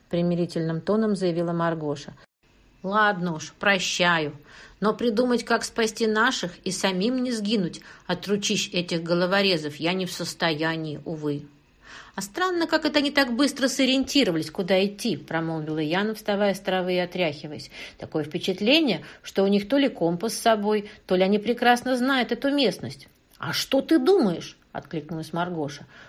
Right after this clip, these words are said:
«Может, они тут уже не раз до нас побывали? Ведь главная их цель — этот симпатичный сундучок, что у тебя в руках. Может, они по заданию своего Федора Никитича уже не раз ползали в этих лесах, а карты-то у них не было,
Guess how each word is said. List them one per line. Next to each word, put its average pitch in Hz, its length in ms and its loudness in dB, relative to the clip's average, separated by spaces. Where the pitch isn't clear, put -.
«Может, 208 360 4
они 254 200 4
тут 277 180 0
уже 269 180 2
не 294 140 4
раз 311 200 6
до 277 160 4
нас 269 240 4
побывали? 196 640 2
Ведь 214 180 4
главная 226 420 6
их 226 120 0
цель — 202 440 2
этот 180 300 -4
симпатичный 247 720 0
сундучок, 294 720 2
что - 140 -4
у 226 60 0
тебя 220 280 0
в 214 60 -2
руках. 214 460 0
Может, 175 260 -4
они 202 180 0
по 202 140 -4
заданию 208 460 0
своего 208 260 -4
Федора 208 360 -4
Никитича 302 540 0
уже 202 180 -2
не 254 120 2
раз 240 320 4
ползали 170 420 -2
в 170 40 -4
этих 175 300 -6
лесах, 196 440 -6
а 147 120 -2
карты-то 180 540 0
у 262 60 -2
них 277 260 -2
не 240 200 0
было, 202 360 0